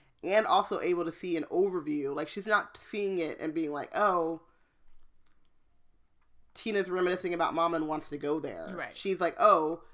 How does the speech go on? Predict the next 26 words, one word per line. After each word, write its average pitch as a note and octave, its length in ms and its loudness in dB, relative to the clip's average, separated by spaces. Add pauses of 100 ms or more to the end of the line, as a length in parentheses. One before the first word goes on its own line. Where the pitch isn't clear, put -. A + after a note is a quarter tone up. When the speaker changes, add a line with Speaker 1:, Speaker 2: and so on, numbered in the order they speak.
(400)
Speaker 1:
Tina's A3 320 2
in D#3 140 2
trouble F#3+ 420 8
because D#3 240 -2
she's D3+ 180 -6
reminiscing E3+ 400 0
about D#3+ 200 0
Mama D#3 240 2
and D3+ 120 -2
wants D3 240 -4
to D3 60 -10
go D3 500 0
get D3 180 -2
in D#3 80 -4
the D3 60 0
pool, D3 760 2 (320)
some, C#3+ 180 -4 (200)
I, - 80 -4 (180)
Speaker 2:
Right. D3+ 260 -8
Speaker 1:
whatever." G#2 580 -4
Speaker 2:
It D#4+ 120 -2
Speaker 1:
Just F4+ 160 -4
Speaker 2:
just, - 100 -14 (160)
it's A#3 280 -6
not B3 280 0
clear. C#3+ 420 -12